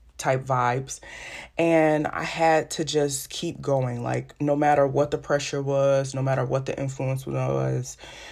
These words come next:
no matter what was said, I just had to persist. I had to firm, be firm in my course despite anything. Because one thing I had a problem with on my second day was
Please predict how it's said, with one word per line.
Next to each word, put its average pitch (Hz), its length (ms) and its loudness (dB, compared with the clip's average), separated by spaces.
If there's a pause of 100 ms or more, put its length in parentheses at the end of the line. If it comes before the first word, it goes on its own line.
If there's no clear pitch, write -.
(140)
no 139 80 2
matter 135 240 2
what 135 220 0
was 139 100 -4
said, 127 380 0
I 135 160 0
just 131 180 -2
had 135 340 0
to - 100 -4
persist. 135 560 -2
I 135 40 -2
had 135 160 -2
to 131 60 -2 (120)
firm, 147 460 4
be 139 140 -2
firm 143 460 2
in 139 180 0
my 135 200 -2
course 123 580 -6 (560)
despite 131 580 0
anything. 131 540 -4 (1200)
Because 139 680 -2 (840)
one 170 400 2
thing 160 240 0
I 160 120 2
had 156 220 -2
a 135 40 -2
problem 151 480 0
with 147 280 -4
on 143 140 -4
my 139 120 -4
second 143 500 -6
day 135 360 -4 (160)
was 135 1000 -4